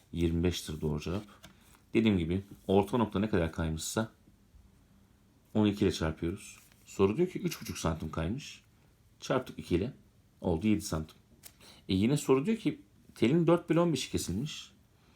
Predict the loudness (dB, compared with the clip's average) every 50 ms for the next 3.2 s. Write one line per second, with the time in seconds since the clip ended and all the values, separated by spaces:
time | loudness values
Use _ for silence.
0 | _ _ _ _ _ _ -4 -2 0 4 4 4 4 2 2 0 0 0 -2 -4
1 | -4 -4 -2 -2 0 2 2 4 4 2 0 -2 -4 -8 -10 -12 -12 -16 -20 -20
2 | -20 -20 -20 -20 -20 -16 -4 0 0 2 2 0 -4 -8 -10 -2 0 2 2 2
3 | 0 -2 -6